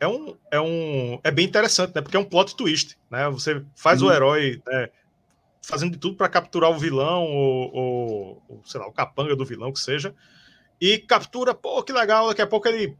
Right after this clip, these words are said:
Speaker 1: começa a, a borbulhar, né, sair espuma da boca, "Ah, não, você se matou com cianeto", né? É o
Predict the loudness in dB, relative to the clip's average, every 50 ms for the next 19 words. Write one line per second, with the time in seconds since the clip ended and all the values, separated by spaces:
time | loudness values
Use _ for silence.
0 | _ _ _ _ _ _ -8 -2 -2 0 0 0 -2 -2 -2 -10 -14 -18 -10 -8
1 | -6 -4 -2 -2 -2 -2 -2 0 2 2 2 2 0 0 -2 -4 -2 -2 -2 -4
2 | -6 -8 -4 -2 -2 -2 -2 -6 -10 -12 -10 -8 -4 -2 0 0 0 0 -2 -2
3 | -4 -4 -4 -6 -6 -6 -8 -12 -10 -8 -6 -2 0 0 2 0 0 -2 -2 -2
4 | -2 -2 -4 -4 -2 -2 -2 -2 -2 -4 -6 -4 -4 -2 -2 0 0 0 0 0
5 | -2 -4 -14 -20 -20 _ _ _ _ _ _ -4 -4 -4 -2 -2 0 0 2 2
6 | 0 -2 -6